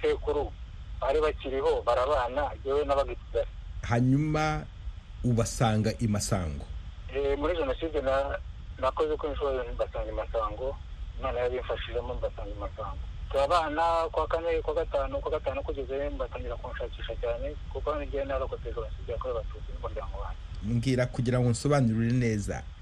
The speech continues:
Speaker 2: byagenze gute kugira ngo abo bana mwari mumaranye amezi atatu mutandukane? Ni iki cyabatandukanije? Habaye iki?
Speaker 1: Jewe natangiye, batangiye kunshakisha cyane, noneho jewe ndahunga, mpunze mbasiga mu rugo.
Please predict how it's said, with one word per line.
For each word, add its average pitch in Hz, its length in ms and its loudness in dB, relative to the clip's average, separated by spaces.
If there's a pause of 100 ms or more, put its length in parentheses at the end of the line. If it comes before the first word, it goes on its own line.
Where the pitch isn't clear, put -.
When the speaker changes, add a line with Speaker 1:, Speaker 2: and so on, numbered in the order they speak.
(220)
Speaker 2:
byagenze 131 680 4
gute 147 360 2
kugira 110 440 2
ngo 117 420 2 (420)
abo 113 200 4
bana 131 280 4
mwari 123 220 6
mumaranye 120 420 4
amezi 117 300 4
atatu 131 680 2 (440)
mutandukane? 107 960 2 (100)
Ni 107 180 4
iki 110 160 -2
cyabatandukanije? 107 960 4
Habaye 101 460 2
iki? - 280 -4 (280)
Speaker 1:
Jewe 190 220 4
natangiye, 190 500 4
batangiye 170 400 4
kunshakisha 143 880 2 (440)
cyane, 147 540 4 (460)
noneho 165 320 4
jewe 156 240 4
ndahunga, 131 760 2
mpunze 147 440 0
mbasiga 123 420 0
mu 123 120 0
rugo. 139 400 0